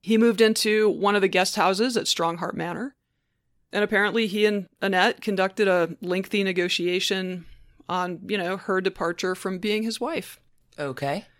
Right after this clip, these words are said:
Speaker 1: Some of the ancillary stories in this period were, like, trashy bonzo. Okay, so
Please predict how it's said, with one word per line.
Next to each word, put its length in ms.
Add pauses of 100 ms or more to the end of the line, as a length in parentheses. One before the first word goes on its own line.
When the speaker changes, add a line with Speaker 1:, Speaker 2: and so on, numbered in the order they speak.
(300)
Speaker 1:
Some 200
of 80
the 160
ancillary 500
stories 400
in 60
this 140
period 500
were, 180
like, 420 (840)
trashy 380
bonzo. 640
Okay, 320
so 400